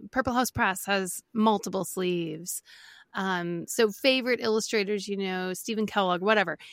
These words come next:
So, and then we have multiple Caldecott ones, 'cause I remembered what Sandy had said about award winners. And so I have multiple Caldecott sleeves. But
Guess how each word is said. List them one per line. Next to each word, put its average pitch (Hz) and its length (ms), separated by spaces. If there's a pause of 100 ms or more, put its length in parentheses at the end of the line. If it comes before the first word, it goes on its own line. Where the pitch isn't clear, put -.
(220)
So, 220 580 (260)
and 240 120
then 262 120
we 277 120
have 240 240
multiple 226 440
Caldecott 220 600
ones, 175 300
'cause 214 140
I 214 60
remembered 247 420
what 214 160
Sandy 208 360
had 185 180
said 185 180
about 175 200
award 185 360
winners. 165 400
And 196 140
so 185 180
I 196 140
have 190 320 (260)
multiple 220 480
Caldecott 185 480
sleeves. - 260 (600)
But 285 340